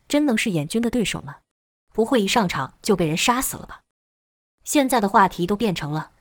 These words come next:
他们能进这条道，多亏我刚才装的像。另一人道：“去，你那叫装吗？我看你刚才是真的吓到脚在发抖啊。”那人回道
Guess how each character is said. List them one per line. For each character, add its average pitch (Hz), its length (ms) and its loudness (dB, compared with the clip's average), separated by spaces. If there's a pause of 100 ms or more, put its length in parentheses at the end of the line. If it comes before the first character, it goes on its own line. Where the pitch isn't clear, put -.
(140)
他 226 100 4
们 202 80 4
能 175 140 0
进 208 160 0
这 175 100 -2
条 147 220 -4
道， 156 220 -2 (200)
多 233 160 2
亏 247 160 -2
我 190 140 0
刚 208 180 -2
才 165 140 -4
装 202 180 -4
的 185 60 -4
像。 - 240 -6 (760)
另 320 200 4
一 240 40 2
人 160 180 -2
道 165 280 -2 (140)
：“去， - 300 -2 (160)
你 185 100 -4
那 180 100 2
叫 185 160 0
装 208 200 -2
吗？ 202 160 -6 (560)
我 208 140 2
看 269 200 0
你 208 80 0
刚 233 180 2
才 196 140 0
是 190 120 -2
真 262 200 -2
的 233 80 -2
吓 185 180 -2
到 170 100 -2
脚 131 180 -6
在 165 120 -4
发 208 160 -4
抖 - 120 -6
啊。” - 200 -16 (840)
那 302 140 2
人 269 100 2
回 208 160 0
道 202 280 0